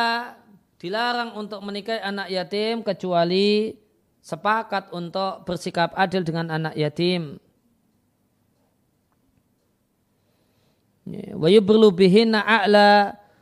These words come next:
sunnatihinna fi sodaq, dan memberikan kepada anak yatim yang diperistri, ya, angka yang tertinggi, kebiasaan yang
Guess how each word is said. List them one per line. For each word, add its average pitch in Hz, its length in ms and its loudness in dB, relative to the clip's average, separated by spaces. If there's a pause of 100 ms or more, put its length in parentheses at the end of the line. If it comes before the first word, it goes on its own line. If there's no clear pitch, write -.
(180)
sunnatihinna 202 800 2
fi 196 160 -2
sodaq, 196 680 6 (400)
dan 185 180 2
memberikan 196 560 2
kepada 190 400 0
anak 185 320 -2
yatim 196 400 0
yang 185 160 0
diperistri, 196 1300 -2 (960)
ya, - 880 -14
angka 202 400 0
yang 185 240 0
tertinggi, 196 480 -2
kebiasaan 185 720 0
yang 175 400 -2